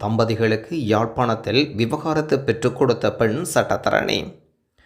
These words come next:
வெளிநாட்டில் வசிக்கும் தம்பதியினரின் பெயரில் யாழ்ப்பாணத்தில் விவகாரத்து பெற்றுக் கொடுத்தமை தொடர்பில் குற்றம் சாட்டப்பட்ட சட்டத்தரணி அலுவலகத்தில் போலீசார் தேடுதல். யாழ்ப்பாணத்தைச் சேர்ந்த இருவர் திருமணமாகி இத்தாலியில் வசித்து வருவதாகவும் அவர்களுக்கு இடையில் சில வருடங்களுக்கு முன்னர்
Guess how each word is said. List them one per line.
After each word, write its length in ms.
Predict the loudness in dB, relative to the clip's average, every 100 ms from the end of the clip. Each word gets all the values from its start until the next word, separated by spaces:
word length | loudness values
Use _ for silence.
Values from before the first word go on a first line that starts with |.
| _ 0
வெளிநாட்டில் 500 | 4 4 2 0 2
வசிக்கும் 560 | 2 0 -2 0 0
தம்பதியினரின் 640 | 0 2 2 2 0 0 0
பெயரில் 520 | 2 4 2 2 4
யாழ்ப்பாணத்தில் 720 | 4 4 0 0 0 0 0
விவகாரத்து 600 | 0 -2 -2 -4 0 0
பெற்றுக் 340 | 0 0 0
கொடுத்தமை 420 | 2 0 2 0
தொடர்பில் 460 | 2 2 2 2 2
குற்றம் 360 | 0 -2 -2 0
சாட்டப்பட்ட 480 | 2 2 2 2 2
சட்டத்தரணி 560 | 2 2 2 2 0 2
அலுவலகத்தில் 760 | 2 2 4 2 2 2 2 2
போலீசார் 480 | -2 2 2 2
தேடுதல். 600 | 2 2 2 4 2 2 -12 -20 _ _ _ _
யாழ்ப்பாணத்தைச் 680 | 2 4 4 2 0 0 -2
சேர்ந்த 340 | 0 -2 2
இருவர் 480 | 2 2 2 2 2
திருமணமாகி 680 | 2 2 2 2 2 2 2
இத்தாலியில் 560 | 0 2 2 4 2 2
வசித்து 380 | 2 0 0
வருவதாகவும் 640 | 2 2 4 4 4 2 2
அவர்களுக்கு 560 | 2 2 2 2 2 0
இடையில் 260 | 2 0
சில 180 | 0 0
வருடங்களுக்கு 640 | 2 2 2 2 0 0 -2
முன்னர் 560 | 2 2 2 0 -12